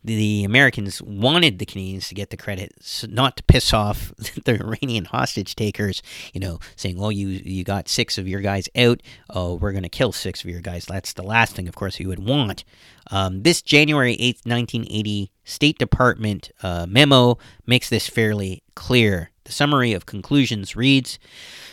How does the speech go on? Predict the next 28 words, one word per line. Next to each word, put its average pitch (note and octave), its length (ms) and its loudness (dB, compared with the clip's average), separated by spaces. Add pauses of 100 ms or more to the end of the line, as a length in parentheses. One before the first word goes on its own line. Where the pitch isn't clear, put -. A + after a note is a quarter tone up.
"The B2 100 4
restricted F3+ 600 0
group C#3+ 400 4 (220)
briefly F3 380 4
reviewed A#2+ 360 4
the G#2+ 80 -2
status A#2+ 400 2
of G#2 80 -4
our G2 140 4
people A2+ 360 2
who G#2+ 120 0
are F#2+ 140 2
hiding A2 400 0
in G2+ 280 -4
Tehran." G2+ 680 2 (180)
The - 80 -10
Canadians D#3+ 520 2
believe A#2 440 2
that F#2+ 160 2
as F#2+ 140 -2
long D3+ 300 4
as C#3 100 0
they A#2+ 140 2
can A2 160 -4
maintain A2 460 0
an G2 140 0
open B2 280 4
embassy, G#2 640 0